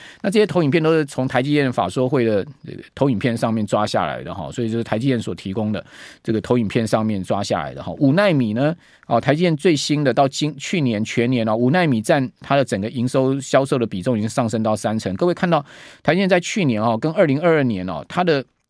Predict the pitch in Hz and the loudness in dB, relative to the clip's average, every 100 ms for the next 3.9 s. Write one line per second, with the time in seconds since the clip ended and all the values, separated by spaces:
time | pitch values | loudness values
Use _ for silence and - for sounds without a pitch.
0 | _ _ _ 113 107 110 117 143 123 117 | _ _ _ -12 -10 -8 -4 0 2 2
1 | 110 208 147 127 120 135 151 185 147 131 | 2 2 2 2 2 0 0 0 2 0
2 | 143 160 135 104 135 101 95 127 107 123 | 2 0 0 -2 -2 0 0 0 0 -2
3 | 104 107 - - - _ 156 214 220 | 0 -2 -2 -12 -20 _ 2 4 2